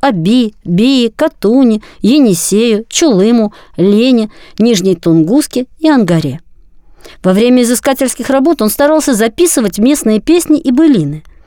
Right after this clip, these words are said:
По его словам, в песнях "Угрюм река", "Гуленька, голубчик", "Горы Змеёвские" и других слышалась поразительной красоты и силы мелодия. В тысяча девятьсот восьмом году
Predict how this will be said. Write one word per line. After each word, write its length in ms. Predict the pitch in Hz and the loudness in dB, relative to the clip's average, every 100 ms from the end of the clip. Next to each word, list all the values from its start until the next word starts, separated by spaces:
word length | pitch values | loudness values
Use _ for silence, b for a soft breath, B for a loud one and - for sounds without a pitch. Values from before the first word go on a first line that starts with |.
| b b b - | b b b -2
По 60 | |
его 220 | 226 247 269 | 0 0 0
словам, 420 | 254 254 294 285 | 0 0 2 0
в 100 | - | -2
песнях 440 | 262 262 214 190 - | -4 -2 -2 -4 -8
"Угрюм 400 | - 208 262 339 | -4 0 2 2
река", 460 | 202 170 - 170 247 b b b - | 2 -2 -4 -4 -6 b b b -4
"Гуленька, 540 | 190 339 285 196 185 | 0 2 2 0 0
голубчик", 640 | 180 180 165 226 - 226 - b b b b | 0 0 0 -2 -4 -8 -10 b b b b
"Горы 380 | 165 285 359 214 | 0 2 2 0
Змеёвские" 800 | 160 185 170 285 - - 247 233 B B B | 0 2 2 0 -2 -4 -4 -4 B B B
и 120 | 226 | -2
других 520 | 196 208 208 302 330 - B B | 0 0 0 0 -2 -8 B B
слышалась 580 | - 269 269 240 220 - - | -4 -2 0 -2 -2 -8 -6
поразительной 720 | 208 214 190 170 320 330 311 311 | -2 0 0 0 0 2 0 0
красоты 520 | 269 254 233 220 285 | -2 -2 -2 -2 -4
и 160 | - | -4
силы 400 | 202 - 254 240 - | -6 -2 -2 -2 -2
мелодия. 720 | 202 202 175 165 139 170 - - - - - - _ - - - - - - - - - - - - | 0 2 2 0 -4 -14 -18 -20 -20 -20 -20 -20 _ -20 -20 -20 -20 -20 -20 -20 -20 -20 -20 -20 -20
В 140 | - - | -20 -4
тысяча 380 | 285 277 240 214 | -2 -2 -4 -2
девятьсот 320 | 220 214 254 | -2 -2 -2
восьмом 340 | 240 - 240 | -2 -2 -2
году 380 | 202 208 226 277 | 0 0 0 -2